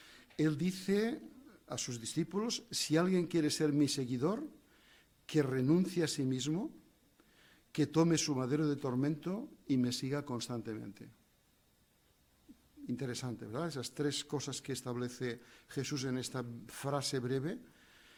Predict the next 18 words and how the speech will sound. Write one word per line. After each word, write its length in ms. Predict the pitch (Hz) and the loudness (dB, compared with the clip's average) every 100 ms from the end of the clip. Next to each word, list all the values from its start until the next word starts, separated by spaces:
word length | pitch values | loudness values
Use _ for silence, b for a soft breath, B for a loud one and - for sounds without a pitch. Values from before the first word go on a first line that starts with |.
| B _ | B _
Para 160 | 143 139 | 0 2
ser 160 | 160 | 2
seguidores 520 | 170 180 160 151 160 143 | 0 0 2 2 2 0
de 100 | 139 | -2
Cristo 640 | 165 180 - 220 - - | -4 -4 -4 -4 -6 -6
hay 160 | 151 147 | -2 0
que 140 | 147 | 2
renunciar 800 | 151 131 139 131 113 - 139 160 | 2 2 0 0 -2 -4 -4 -2
a 60 | 147 | 0
uno 160 | 139 | 0
mismo, 560 | 135 151 151 165 208 214 | 0 0 -2 -2 -4 -6
es 120 | 135 117 | -8 -6
decir, 260 | 120 143 | -4 -2
estar 260 | 123 143 151 | 0 0 0
dispuesto 480 | 147 - 160 147 143 | 0 0 -2 0 -2
a 60 | |
sacrificar 640 | 135 123 123 127 123 143 139 | -2 -6 -6 -6 -4 -4 -2
cosas 480 | 147 151 196 196 | -2 0 -2 -6